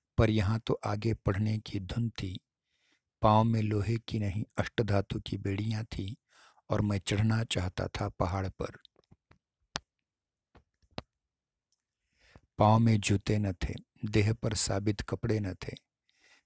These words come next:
महंगी अलग, दस सेर के जौ थे। स्कूल से साढ़े तीन बजे छुट्टी मिलती थी।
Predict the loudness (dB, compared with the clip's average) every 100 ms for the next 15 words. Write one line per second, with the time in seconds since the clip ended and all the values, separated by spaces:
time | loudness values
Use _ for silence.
0 | _ 0 2 2 2 0 -2 0 0 0
1 | -4 -14 -20 _ _ -20 _ _ _ _
2 | _ -14 -2 0 2 4 2 2 0 -2
3 | -4 -4 -2 -2 -2 -2 -8 -12 -14 _
4 | _ _ _ _ _ -20 _ _ _ _
5 | _ _ -2 0 2 4 4 4 0 0
6 | 2 2 2 -2 0 -2 -2 -2 0 0
7 | -2 -6 -4 -6 -6 _ -8 -8 -4 -2
8 | -2 -4 -6 -10 -10 -12